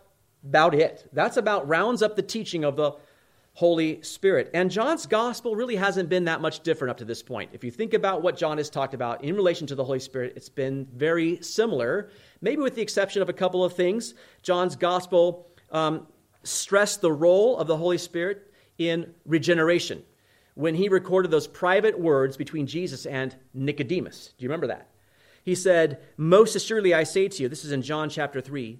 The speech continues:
verse five, "unless one is born of water and the Spirit, he cannot enter the kingdom of God."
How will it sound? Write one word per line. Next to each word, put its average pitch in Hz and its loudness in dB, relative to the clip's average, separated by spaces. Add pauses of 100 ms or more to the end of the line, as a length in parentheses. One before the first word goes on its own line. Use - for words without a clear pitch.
verse 123 -6
five, 120 -6 (460)
"unless 180 4
one 196 0
is 170 0
born 165 2
of 131 0
water 165 4
and 139 -2
the 131 -2
Spirit, 147 -4 (520)
he - -14
cannot 135 -8
enter 131 -10
the 127 -6
kingdom 123 -10
of 120 -12
God." 123 -4